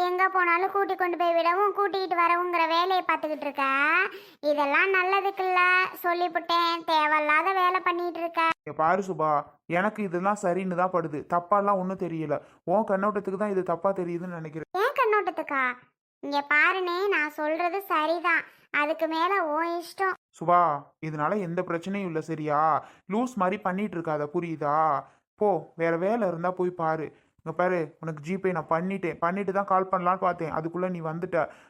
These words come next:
Speaker 2: மச்சாங்கிட்டயும் சொல்லிடு, சரியா? ஆ, அஞ்சுவை நான் கூப்பிட்ட போகணும், மணி ஆயிடுச்சு, அவ வர சொல்லியிருந்தா. இந்த மெசேஜ் போட்டா போல, நான் கிளம்புறேன்.
Speaker 1: என்ன போ போன்னு சொல்லிக்கிட்டு இருப்பா போல, அதெல்லாம் விடு. அண்ணே, எனக்கு நீ காசு போட வேணாம், ஒண்ணும் போட வேணாம்.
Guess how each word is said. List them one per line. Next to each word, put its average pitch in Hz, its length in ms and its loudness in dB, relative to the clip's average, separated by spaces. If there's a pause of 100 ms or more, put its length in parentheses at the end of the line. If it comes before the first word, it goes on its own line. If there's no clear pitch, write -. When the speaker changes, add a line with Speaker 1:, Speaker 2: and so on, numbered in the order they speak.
(120)
Speaker 2:
மச்சாங்கிட்டயும் 175 540 -4
சொல்லிடு, 175 300 -2 (180)
சரியா? 180 300 2 (520)
ஆ, 160 40 0 (360)
அஞ்சுவை 185 320 0
நான் 175 140 -2
கூப்பிட்ட 190 240 -2 (100)
போகணும், 180 400 0
மணி 170 240 -2
ஆயிடுச்சு, 170 400 -4
அவ 147 80 2 (300)
வர 165 180 2
சொல்லியிருந்தா. 175 400 -2 (400)
இந்த 175 120 0 (120)
மெசேஜ் 190 380 -4
போட்டா 180 220 2 (100)
போல, 165 160 2 (280)
நான் 156 160 -4
கிளம்புறேன். 170 380 -4 (240)
Speaker 1:
என்ன 523 160 2 (160)
போ 403 80 4 (220)
போன்னு 523 240 2
சொல்லிக்கிட்டு 381 360 -2
இருப்பா 330 180 0 (100)
போல, 294 180 0 (760)
அதெல்லாம் 294 460 2
விடு. 349 240 -2 (920)
அண்ணே, 302 220 -2 (480)
எனக்கு 294 280 -4
நீ 285 60 -6 (100)
காசு 294 280 2 (100)
போட 302 180 2
வேணாம், 302 300 -2
ஒண்ணும் 320 240 -4
போட 302 100 -2 (100)
வேணாம். 269 240 -6